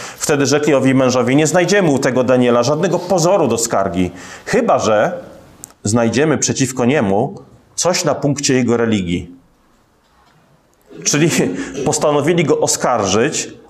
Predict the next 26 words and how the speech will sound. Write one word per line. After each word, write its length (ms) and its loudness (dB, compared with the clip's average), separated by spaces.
o 80 0
to, 160 -2
że 340 4
regularnie, 880 2
mm, 340 2
modlił 540 4
się 180 0
do 140 0
Boga, 640 0
a 120 -2
tym 180 2
samym 320 2
sprzeciwił 520 0
się 340 2
bałwochwalczemu 960 0
rozporządzeniu 760 0
króla. 420 0
Jeżeli 320 0
to 160 0
byłby 260 4
zarzut 460 0
wobec 340 -2
starszego, 840 -2
to 80 -4
chwała 300 -2
Bogu. 440 -2